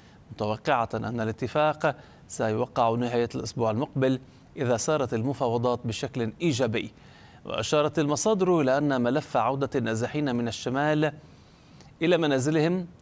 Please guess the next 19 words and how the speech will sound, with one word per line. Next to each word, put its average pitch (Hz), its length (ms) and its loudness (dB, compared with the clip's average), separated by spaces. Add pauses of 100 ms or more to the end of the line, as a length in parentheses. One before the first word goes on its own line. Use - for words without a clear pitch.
إضافة 147 680 0 (400)
إلى 123 340 4
ملفات 123 500 0
أخرى 127 600 2 (340)
ما 117 80 -4
تزال 135 400 4
عالقة 175 540 2
في - 140 -12
المفاوضات، 123 760 0 (640)
وأن 98 240 -6
حماس 135 460 0
رفضت 123 480 -2
المقترح 120 680 0 (400)
الذي 113 340 -2
ورد 127 340 0
في 127 180 -2
مباحثات 117 600 -2
باريس 131 640 0
اثنين 165 500 -2